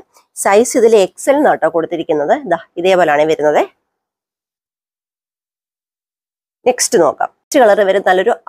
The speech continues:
ash colour ആട്ടോ. നെക്സ്റ്റ് നോക്കാം. Next colour നല്ലൊരു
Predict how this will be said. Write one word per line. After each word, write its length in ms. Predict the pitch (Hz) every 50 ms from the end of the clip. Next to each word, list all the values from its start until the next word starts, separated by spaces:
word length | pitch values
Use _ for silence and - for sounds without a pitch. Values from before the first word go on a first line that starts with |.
| - 185
ash 240 | 190 214 - - - -
colour 200 | 160 151 151 147
ആട്ടോ. 280 | 143 143 - - 214 147 - _ _ _ _ _ _ _ _ _ _ _ _ _ _ _ _ _ _ _ _ _ _ _ _ _ _ _ _ _ _ _ _ -
നെക്സ്റ്റ് 320 | 240 254 247 - - 233 190 156
നോക്കാം. 240 | 131 117 - - _ _ _ _ _ -
Next 240 | 247 240 - - - 254
colour 180 | 220 196 190 233 233 226
നല്ലൊരു 240 | 202 185 190 202